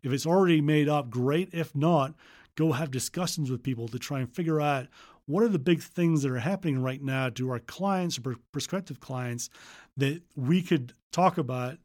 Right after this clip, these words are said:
in depth and, and with value. And they might not be four things that are all to do with your product or what you do. They might be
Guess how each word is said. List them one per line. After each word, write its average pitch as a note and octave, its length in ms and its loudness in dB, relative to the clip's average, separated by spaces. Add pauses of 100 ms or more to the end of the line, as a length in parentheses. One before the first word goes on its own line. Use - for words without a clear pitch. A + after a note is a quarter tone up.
(140)
in D3 240 2
depth C#3+ 360 -2
and, B2+ 240 -2
and B2+ 200 -4
with B2+ 140 0
value. B2 560 2 (480)
And F3 120 6
they F3 60 10
might A3 240 8
not F3+ 280 4
be F3 160 6
four F3 260 2
things D#3 360 2
that C3+ 80 2
are B2+ 100 -2
all D#3+ 140 4
to - 100 -4
do D3 80 4
with C3 140 0
your B2 120 0
product D#3+ 460 -4
or C3 60 -6
what C3+ 160 -6
you B2 120 -4
do. D#3 360 4
They C#3 60 -4
might D3+ 240 -6
be C3+ 160 0